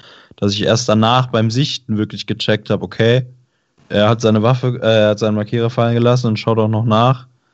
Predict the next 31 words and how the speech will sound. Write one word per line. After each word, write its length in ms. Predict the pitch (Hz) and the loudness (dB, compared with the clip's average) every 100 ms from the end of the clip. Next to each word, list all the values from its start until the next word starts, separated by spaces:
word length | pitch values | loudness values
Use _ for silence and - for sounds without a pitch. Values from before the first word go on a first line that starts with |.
| _ _ _ _ - | _ _ _ _ -10
was 180 | 104 | -6
ist 200 | 104 - | -6 -2
da 160 | 101 107 | 2 2
los? 280 | 117 110 107 | 2 2 2
Oder 160 | 104 | 2
das 200 | 104 117 | 2 2
Bild, 200 | 123 127 120 | 2 2 2
das 120 | 117 | 0
jetzt 220 | 135 - | -2 -2
gerade 260 | 127 123 110 | 0 2 2
angezeigt 640 | 120 120 120 120 117 120 | 0 -4 -4 -4 -4 -4
wird, 160 | 117 - | -6 -4
hier 200 | 113 110 | -6 -4
klein 340 | - 113 113 | -2 -2 0
in 80 | 110 | 0
der 100 | 107 | 0
Mitte, 380 | 113 120 117 117 - _ _ _ _ | 0 2 2 2 -8 _ _ _ _
ähm, 600 | 104 104 104 104 104 - - _ _ _ _ | 2 4 6 4 4 0 -8 _ _ _ _
das 240 | 107 113 123 | 0 2 2
ist 180 | 113 123 | 0 2
so 200 | 113 113 | 4 4
ein 200 | 110 104 | 2 2
Bild, 340 | 120 127 127 | 2 4 2
wie 160 | 117 117 | -2 0
ich 300 | 139 - - | -2 -2 0
gerne 280 | 110 110 | 2 2
einen 280 | 110 104 104 | 2 0 0
Huddle 260 | 107 107 101 | -2 -2 -4
fotografieren 760 | 104 101 101 104 - 101 101 | -2 -2 -2 -4 0 2 2
würde, 340 | 101 104 101 95 | 4 4 2 2
weil, 480 | 98 98 98 90 | 4 4 4 2